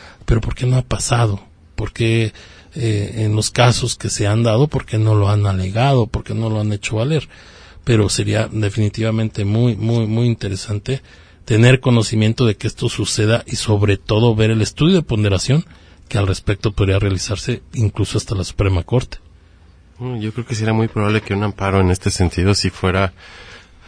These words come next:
Speaker 2: si ejerciera la Corte la facultad de atracción, eh, sobre todo para esta cuestión de que ya no hubiera recursos ulteriores, eh, y para que se dictara un, un sentido definitivo acerca de cuál debe ser la interpretación.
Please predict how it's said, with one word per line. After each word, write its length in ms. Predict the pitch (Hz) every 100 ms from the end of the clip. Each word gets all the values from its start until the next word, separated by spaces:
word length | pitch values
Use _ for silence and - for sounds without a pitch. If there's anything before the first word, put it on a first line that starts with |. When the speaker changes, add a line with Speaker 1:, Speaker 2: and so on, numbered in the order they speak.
| -
Speaker 2:
si 160 | -
ejerciera 420 | 107 101 - 104
la 100 | 92
Corte 320 | 82 98 - 90
la 100 | 80
facultad 380 | 78 80 -
de 60 | 90
atracción, 540 | 90 85 - 87 90 -
eh, 140 | - -
sobre 220 | - 80
todo 240 | 80 101 92
para 160 | 82
esta 160 | 85 92
cuestión 320 | - - 85
de 80 | 87
que 120 | 87
ya 120 | 82
no 100 | 85
hubiera 240 | 85 87 87
recursos 560 | 82 - 82 - -
ulteriores, 720 | 90 - 80 85 85 78 - - - - - - -
eh, 200 | 90 80
y 100 | -
para 280 | 82 90 87
que 160 | - -
se 140 | 82
dictara 500 | 76 - 80 85 104
un, 200 | 92 92 92
un 160 | 95
sentido 720 | - 92 85 - 104 95 82 -
definitivo 720 | 90 80 - 78 76 - 92 104
acerca 380 | 92 90 -
de 80 | 85
cuál 200 | - 90
debe 220 | 90 92
ser 220 | 90 90 90
la 60 |
interpretación. 920 | 87 87 - 87 - 76 - 101 92